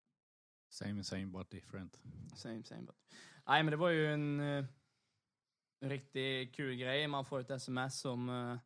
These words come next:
Speaker 2: att de vill, eh, att vi ska komma ner och köra deras bil. Ett slovenskt team som vi har jobbat med innan, eh, i, i tester inför Korsika. Så, eh, första fabriksstyrningen kan man kalla det.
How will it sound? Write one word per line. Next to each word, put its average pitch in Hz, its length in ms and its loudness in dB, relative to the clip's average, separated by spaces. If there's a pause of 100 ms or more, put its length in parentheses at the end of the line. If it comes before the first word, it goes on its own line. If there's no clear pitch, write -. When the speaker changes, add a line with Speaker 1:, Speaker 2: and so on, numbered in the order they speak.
(480)
Speaker 2:
att 117 180 -16
de 123 160 -8
vill, 120 320 -8
eh, 123 220 -6
att 120 160 -10
vi 127 60 -10
ska 123 120 -10
komma 127 220 -10
ner 120 200 -6
och 120 60 -10
köra 123 280 -4
deras 120 280 -6
bil. 151 240 -6
Ett 151 100 -6
slovenskt 131 380 -8
team 143 200 -4
som 139 180 -6
vi 131 60 0
har 131 100 2
jobbat 127 280 0
med 123 160 0
innan, 131 380 0
eh, 143 220 -6 (420)
i, 127 300 -4
i 120 40 -4
tester 127 400 -4
inför 123 220 -6
Korsika. 135 520 -6 (760)
Så, 131 540 0
eh, 127 240 -2
första 160 280 -2
fabriksstyrningen 147 760 -4
kan 202 120 -4
man 196 120 -4
kalla 147 300 0
det. 120 120 -2